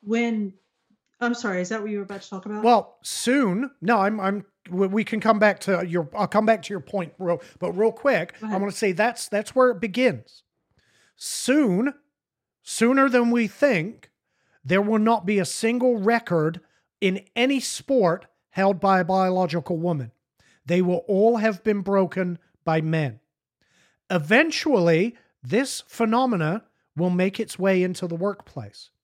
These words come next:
Speaker 2: There's big discussion about equity going on in America. "Oh, we need equ-, we gotta be equitable. We need women fifty, rep-, represented fifty percent, fifty percent."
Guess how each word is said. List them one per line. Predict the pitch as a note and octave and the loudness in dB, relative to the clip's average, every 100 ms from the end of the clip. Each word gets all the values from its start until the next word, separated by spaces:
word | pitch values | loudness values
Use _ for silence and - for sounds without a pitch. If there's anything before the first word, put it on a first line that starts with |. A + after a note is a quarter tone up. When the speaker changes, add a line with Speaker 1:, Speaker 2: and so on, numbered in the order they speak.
| _ _ _ _ | _ _ _ _
Speaker 2:
There's | _ | _
big | - D4 - | -6 -6 -4
discussion | C#4+ - C#4+ B3+ C4 | -6 -2 -2 -2 -4
about | A#3+ A3+ G#3+ | 0 0 0
equity | A#3+ A#3 - F#3+ A#2+ G2+ _ _ _ _ _ _ _ | 0 -2 -2 -2 -2 -6 _ _ _ _ _ _ _
going | F#3 F3 E3+ | 2 4 2
on | E3 D#3 | 0 -2
in | D3+ | -2
America. | C#3+ C#3+ C#3 D3+ G3 A3+ - _ _ C4+ | -4 -2 -2 -2 2 0 0 _ _ 0
"Oh, | C4+ | 2
we | A3+ A3+ | 2 2
need | B3 | 4
equ-, | A#3 G#3 | 2 2
we | G3 | 0
gotta | B3 A#3+ | 0 2
be | A3 | 2
equitable. | G3+ - F3+ D#3 B2 - _ _ - | 2 0 -4 -4 -6 -14 _ _ -4
We | G3+ | 2
need | A#3+ G3 | 2 4
women | A#3 A#3 F3 | 4 4 2
fifty, | - B3+ - A3 - | 0 -2 -2 -6 0
rep-, | G#3+ - | 0 2
represented | G#3+ A#3 A#3+ A#3+ A3+ F3 | 2 2 2 2 2 0
fifty | - B3+ B3 | 0 -2 -2
percent, | G3 G3+ - G#3+ D3 | -4 -4 2 2 2
fifty | - G#3+ G#3+ | -2 -2 -2
percent." | G3 G3 - D#3+ B2 | -8 -10 -2 -2 -2